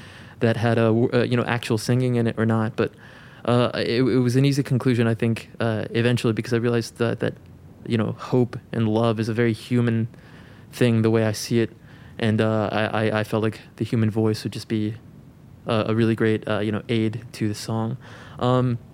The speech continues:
and, uh, I think I, I, I just read the, the piece over and over again a lot. And I thought about, um,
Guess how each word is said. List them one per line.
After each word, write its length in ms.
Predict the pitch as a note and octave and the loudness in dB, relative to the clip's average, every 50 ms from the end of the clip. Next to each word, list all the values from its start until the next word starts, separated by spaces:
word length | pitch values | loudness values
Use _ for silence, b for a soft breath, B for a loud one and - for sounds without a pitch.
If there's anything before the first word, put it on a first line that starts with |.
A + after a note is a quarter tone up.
| - - - - - - - - - - - - | -20 -20 -20 -20 -20 -20 -18 -18 -18 -14 -6 -2
and, 220 | D3 C3 B2 A#2+ | 0 2 4 4
uh, 260 | B2 B2 B2+ A#2+ A#2 - - | 4 4 4 4 2 0 -2
I 60 | A#2+ | -4
think 180 | - D3+ D3 - | -2 0 2 4
I, 120 | C#3 B2+ A#2+ - | 4 4 2 2
I, 220 | B2+ B2 A#2 B2 | 2 2 4 4
I 40 | A#2+ | 2
just 180 | A2+ A#2+ - - | 2 2 -2 0
read 400 | A2+ A#2 A#2 B2 B2+ B2 A2 - | 2 2 4 4 2 0 -2 0
the, 220 | - A#2 A2+ A2+ A#2 | 2 2 2 2 0
the 100 | B2 A#2 | -2 -4
piece 380 | - - - B2 A#2 A2 - - | -6 -4 -2 -2 -2 -2 -2 -2
over 280 | - B2 A#2+ A#2+ A#2+ A#2 A#2 A2+ | 0 0 2 2 2 2 2 2
and 100 | A#2 A#2 | 0 2
over 240 | A2+ A2+ A2+ A2+ A#2 | 2 2 2 2 0
again 240 | A2+ - A2+ A2 G#2+ | 0 0 0 0 0
a 60 | G#2+ | 0
lot. 280 | G#2+ A2 A2+ A2+ - - B B B B B B B B B B | 0 0 -2 -2 -4 -8 B B B B B B B B B B
And 140 | B A#2+ A#2+ | B 2 2
I 80 | A#2+ A2 | 2 2
thought 220 | - B2 B2 B2+ | 2 2 2 4
about, 380 | B2+ B2+ B2 A#2+ A#2+ - - - | 4 2 4 2 2 0 -2 0
um, 440 | A#2 A#2 A#2 - A#2+ A2 A#2+ C3 | 0 0 0 0 -2 -2 -4 -6